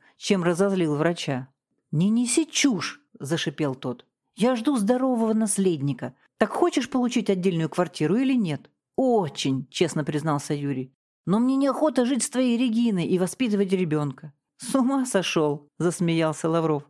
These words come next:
«Сказал же, вы два раза встретитесь, на бракосочетании и во время развода». «А она где поселится?»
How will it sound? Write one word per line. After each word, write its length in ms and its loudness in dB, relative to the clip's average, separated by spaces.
«Сказал 580 0
же, 120 -2
вы 140 2
два 280 2
раза 380 0
встретитесь, 720 -2
на 120 2
бракосочетании 1000 2
и 100 2
во 100 2
время 300 2
развода». 640 0
«А 160 2
она 180 2
где 220 0
поселится?» 800 0